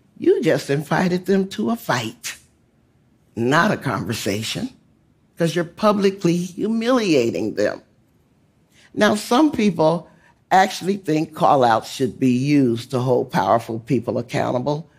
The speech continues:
and there's a lot to that. I mean, that's what the human rights movement has always <laughs> done. But most people are calling others out out of fear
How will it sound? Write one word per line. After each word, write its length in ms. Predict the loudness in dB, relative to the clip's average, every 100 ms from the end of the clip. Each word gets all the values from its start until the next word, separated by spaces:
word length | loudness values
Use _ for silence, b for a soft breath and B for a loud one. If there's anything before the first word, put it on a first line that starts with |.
| b b -2
and 160 | 0
there's 240 | 0 0 0
a 80 |
lot 400 | 0 2 0 -2
to 200 | -2 0 0
that. 360 | -2 -2 -6 -10 b b b
I 60 | -4
mean, 160 | 0
that's 240 | 4 2 2
what 140 | -2
the 80 | -2
human 320 | -2 0 0
rights 280 | 2 0 0
movement 320 | -2 0 0
has 160 | 0 2
always 640 | 2 2 2 2 0 -2
<laughs> 40 | -2
done. 500 | 0 0 -2 -8 -16 _ b b b b b -4
But 240 | -2 0
most 560 | 2 4 4 2 0 -2
people 680 | 0 0 0 0 0 -4 -14 _ b b b -2
are 80 | -2
calling 560 | -2 0 4 4 4
others 340 | 2 2 -2 -4 0
out 380 | 2 2 -4 _ _ _ _
out 180 | 2 4
of 140 | 2
fear 580 | -2 0 2 2 -2 -6